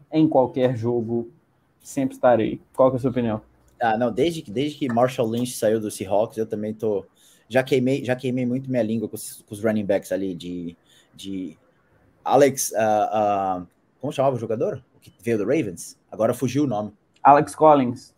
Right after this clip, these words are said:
Speaker 2: É, o Alex Collins, já queimei a minha língua ali, inclusive eu draftei ele no primeiro round numa das ligas que eu tava,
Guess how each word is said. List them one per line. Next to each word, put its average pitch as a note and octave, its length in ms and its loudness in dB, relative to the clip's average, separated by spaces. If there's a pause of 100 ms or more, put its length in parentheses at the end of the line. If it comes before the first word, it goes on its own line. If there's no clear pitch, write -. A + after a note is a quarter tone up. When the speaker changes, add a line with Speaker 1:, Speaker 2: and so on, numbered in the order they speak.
(120)
Speaker 2:
É, B2+ 160 6
o A#2+ 60 8
Alex B2 280 6
Collins, C3 360 2
já C3 100 2
queimei C3+ 340 -2
a - 20 2
minha B2 120 2
língua A#2 300 0
ali, G#2+ 180 -2
inclusive B2+ 380 -2
eu B2+ 60 0
draftei A#2+ 320 0
ele B2 100 0
no A#2+ 100 -2
primeiro A2+ 380 0
round A2 340 -2
numa G#2 200 -8
das G2 160 -6
ligas G#2 200 2
que - 80 -12
eu F#2+ 60 -6
tava, G#2 380 -2